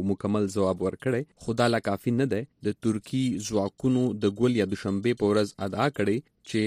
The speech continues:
د شام د ځواکونو د سلو نه زیات هدفونه یې ویشتلي. دغه بریدونه د هغه پنځه ترکي پوځیانو د وژلو په ځواب کې شوي دي، کوم چې د شام د ځواکونو په ډزو کې په ادلیب ایالت کې وژل شوي وو. صدر اردوان د نهه یا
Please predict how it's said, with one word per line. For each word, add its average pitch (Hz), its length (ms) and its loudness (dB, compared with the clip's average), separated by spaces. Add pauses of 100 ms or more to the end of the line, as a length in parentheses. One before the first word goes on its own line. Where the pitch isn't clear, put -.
(240)
د 101 180 -2
شام 120 340 0
د 98 100 -4
ځواکونو 98 440 0 (160)
د 90 180 -2
سلو 120 240 0
نه 104 40 -2
زیات 104 400 0
هدفونه 98 500 -2
یې 95 60 2 (140)
ویشتلي. - 420 -4 (300)
دغه 123 180 -2
بریدونه 123 340 0 (100)
د 110 120 0
هغه 113 140 -2 (100)
پنځه 107 320 -2 (140)
ترکي 107 340 -4 (140)
پوځیانو 104 480 2
د 95 100 2
وژلو 117 440 2 (420)
په 98 80 -2 (140)
ځواب 110 340 0
کې 107 80 -2 (100)
شوي 120 260 2
دي، 120 80 -2 (260)
کوم 151 140 2 (120)
چې 143 100 -2 (140)
د 101 160 0
شام 120 420 0
د 104 40 -2 (100)
ځواکونو 127 580 2
په 101 140 -4 (220)
ډزو 123 240 2 (100)
کې 120 160 -2 (240)
په - 60 -6 (160)
ادلیب 101 360 -2
ایالت 101 280 0
کې - 120 -8
وژل 98 300 2 (100)
شوي 101 160 0
وو. 92 120 -2 (380)
صدر 147 200 4 (140)
اردوان 123 440 2
د 113 60 4 (120)
نهه 123 180 2
یا 110 60 0